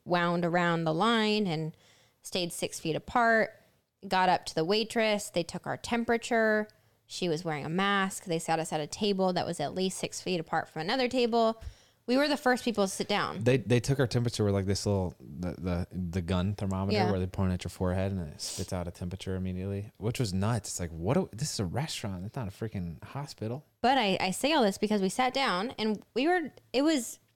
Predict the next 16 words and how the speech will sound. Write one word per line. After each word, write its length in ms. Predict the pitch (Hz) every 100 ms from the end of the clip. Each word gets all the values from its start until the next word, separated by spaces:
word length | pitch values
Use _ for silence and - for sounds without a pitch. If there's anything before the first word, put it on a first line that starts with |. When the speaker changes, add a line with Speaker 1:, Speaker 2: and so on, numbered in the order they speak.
| _ _ _ _ _ _
Speaker 1:
it 100 | 220
was 140 | 214 214
perfectly 920 | - - 302 311 294 - 285 277 262 - _ _ _ _
to 100 | 202
the 80 |
parameters 840 | 196 - 202 233 233 226 226 220 214
that 140 | 185
the 60 | 170
government 440 | 180 185 190 190
has 160 | 190 185
told 180 | 175 170
us 160 | 175
is 80 | 156
safe, 440 | - - - - -
right? 240 | - 190
Speaker 2:
Mm-hmm. 100 | 95